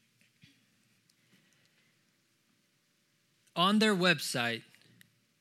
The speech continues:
the C E O of Chick-fil-A says, "We are closed on Sunday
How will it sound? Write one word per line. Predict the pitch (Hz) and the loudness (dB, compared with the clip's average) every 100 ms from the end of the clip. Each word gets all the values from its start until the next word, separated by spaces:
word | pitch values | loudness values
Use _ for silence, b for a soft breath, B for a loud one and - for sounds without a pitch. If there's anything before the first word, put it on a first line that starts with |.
| _ _ _ _ - | _ _ _ _ -12
the | 131 | -6
C | - 180 165 | -2 -2 -2
E | 175 151 | -2 0
O | 127 117 113 - _ _ _ _ | 0 -4 -8 -20 _ _ _ _
of | - - | -16 -10
Chick-fil-A | 156 143 - 135 120 113 110 - _ _ | -8 -8 -10 -6 -4 -4 -6 -20 _ _
says, | - 127 113 | -14 -12 -10
"We | 131 147 | -6 -6
are | 127 | -6
closed | - 156 160 170 - | -8 -8 -6 -6 -6
on | 165 160 | -6 -6
Sunday | 151 - 135 120 117 113 110 | -8 -8 -8 -6 -6 -6 -10